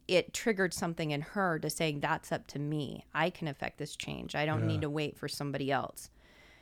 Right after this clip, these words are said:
Speaker 1: And so she would go into the community building, you know, time and time again, and they would kick her out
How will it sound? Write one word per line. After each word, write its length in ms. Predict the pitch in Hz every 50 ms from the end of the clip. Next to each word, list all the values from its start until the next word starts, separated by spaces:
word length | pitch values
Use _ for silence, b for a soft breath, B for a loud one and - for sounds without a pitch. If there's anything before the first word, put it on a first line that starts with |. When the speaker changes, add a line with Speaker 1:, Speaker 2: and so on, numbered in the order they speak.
| b b
Speaker 1:
And 120 | b 147 151
so 200 | - - 160 160
she 200 | 160 - 185 180
would 140 | 175 165 -
go 180 | - 170 170 170
into 180 | 170 160 160 156
the 100 | 160 160
community 420 | - - 190 185 185 180 170 175
building, 640 | 156 160 165 165 156 165 160 156 151 151 151 156 160 - - -
you 100 | - 170
know, 180 | 156 151 147 147
time 340 | 151 - - 175 170 175 170
and 100 | 165 160
time 240 | - 165 151 151 151
again, 400 | 151 143 147 147 143 139 139 143
and 180 | - 151 151
they 100 | 147 143
would 220 | 143 147 143 - -
kick 220 | - - 143 -
her 140 | - 123 120
out 200 | - - -